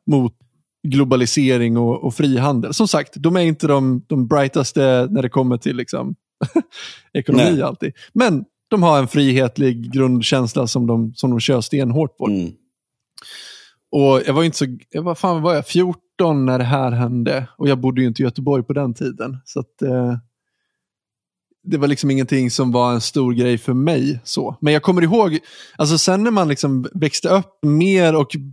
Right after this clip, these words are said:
Speaker 1: började bli lite mer politiskt, eh, man började förstå politik. Och jag kommer ihåg att, eh, den här frihetliga vänstern då demonstrerade mot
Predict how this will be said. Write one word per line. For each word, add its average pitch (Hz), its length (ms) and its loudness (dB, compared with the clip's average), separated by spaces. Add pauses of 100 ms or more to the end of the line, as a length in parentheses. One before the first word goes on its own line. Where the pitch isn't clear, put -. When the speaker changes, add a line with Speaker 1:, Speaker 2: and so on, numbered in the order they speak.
(140)
Speaker 1:
började 143 260 2
bli 165 280 2
lite 151 380 0
mer 151 180 2
politiskt, 151 880 -2
eh, 131 260 2 (120)
man 147 160 0
började 156 180 2
förstå 151 280 0
politik. 143 480 -2 (360)
Och 147 80 0
jag 139 80 0
kommer 143 180 0
ihåg 143 360 2
att, - 280 -4
eh, 139 80 0 (1040)
den 139 120 0
här 123 60 0
frihetliga 135 480 0
vänstern 139 440 -2
då 120 200 -8 (380)
demonstrerade 127 720 2
mot 120 260 2